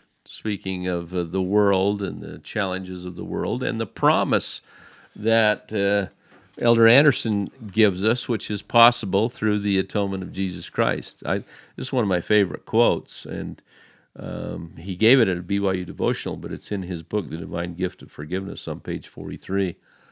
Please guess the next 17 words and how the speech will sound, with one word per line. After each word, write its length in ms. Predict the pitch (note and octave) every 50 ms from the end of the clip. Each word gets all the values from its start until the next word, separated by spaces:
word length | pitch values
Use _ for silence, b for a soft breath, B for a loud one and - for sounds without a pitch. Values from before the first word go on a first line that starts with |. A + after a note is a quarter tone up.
| b b b b b b b b b b b b b b b _
He 260 | _ _ - B2 A#2+
s-, 120 | - - - -
he, 400 | G2+ G2+ A2 G#2+ G#2 G2+ G2+ G#2 -
he 180 | F#2+ G2 G#2 G#2
writes, 560 | G2+ G#2 G2+ F#2+ F2+ F2 - - - - - - _ _ _ -
"As 300 | A#2 A#2+ B2+ B2+ A2+ -
evil 560 | - C#3 D#3+ F3 F3+ G3 F#3 G#3 G#3 G3+ G3
increases 880 | - - D3 C3+ B2 - - - - E3 E3+ E3+ - - E3 D3+ C#3 -
in 240 | - C#3+ C#3+ C#3 D3
the 100 | C#3 B2+
world, 600 | B2 B2+ C3+ C3+ B2+ G#2+ F2+ C#2+ C#2 - - - _ _ _ _ _ _ _ _ _ _ _ _ _ _ _ _ _ _ -
there 280 | A#2 B2 C#3 C#3+ D3
is 320 | - - D#3+ D#3 D#3 C#3+ C#3+
a 80 | C#3
compensatory 1600 | C3 - - B2 A#2 A2+ - - - - F3+ F3+ G3+ G3+ - - A3 G#3+ - - - G#3 G3 F#3+ G3 G3 G3+ G#3 G#3 G#3 F#3 - _ _ _ _ _ _
spiritual 920 | - - - - - - F#3 F#3 F3+ F3+ F3+ F3+ F3+ - - F#3+ F3 E3
power. 760 | D#3 - - - E3 D#3 D#3 D3 C#3 C#3+ C#3 C#3 C#3+ C#3+ -